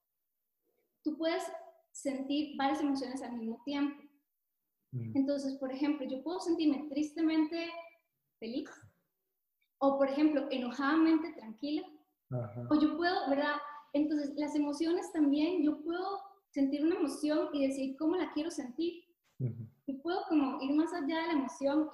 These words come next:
Speaker 1: y, y poner otra emoción sobre ella y darme permiso de estar enojada,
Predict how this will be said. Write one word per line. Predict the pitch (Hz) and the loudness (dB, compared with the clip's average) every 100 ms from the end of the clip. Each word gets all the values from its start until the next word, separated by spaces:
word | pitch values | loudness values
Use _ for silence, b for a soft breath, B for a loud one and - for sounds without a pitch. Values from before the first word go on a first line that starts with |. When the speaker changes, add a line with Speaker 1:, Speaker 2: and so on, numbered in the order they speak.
| - _ - | -12 _ -10
Speaker 1:
y, | 269 | -10
y | |
poner | 240 240 254 | -8 -6 -4
otra | 277 330 | -2 2
emoción | 285 - 262 | 2 0 -8
sobre | - 302 233 247 | -4 -2 -2 -4
ella | 262 269 269 269 | -4 -4 -6 -2
y | 262 | 0
darme | 269 311 | 2 2
permiso | 302 311 302 | 6 6 6
de | 254 | 0
estar | - 233 | -8 0
enojada, | 311 320 302 254 | 2 2 0 -4